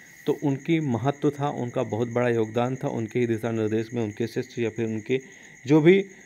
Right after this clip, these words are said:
ए, मतलब कि, ए, चेला बनते थे, वो लोग बहुत ही गुरु का महत्व रखते थे और गुरु को बहुत ही महत्ता देते थे, ठीक है। तो ये लिखेंगे तीन विशेषताएं,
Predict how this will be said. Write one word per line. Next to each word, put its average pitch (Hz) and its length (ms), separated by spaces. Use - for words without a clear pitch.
ए, 123 420
मतलब 131 220
कि, 139 380
ए, 117 360
चेला 127 260
बनते 120 340
थे, 131 180
वो 139 200
लोग 151 240
बहुत 127 300
ही 143 120
गुरु 123 220
का 131 120
महत्व 120 380
रखते 113 300
थे 143 140
और 131 180
गुरु 120 220
को 131 120
बहुत 117 240
ही 123 40
महत्ता 110 360
देते 101 280
थे, - 140
ठीक 156 200
है। 117 60
तो - 380
ये 151 160
लिखेंगे 131 380
तीन 117 420
विशेषताएं, 107 440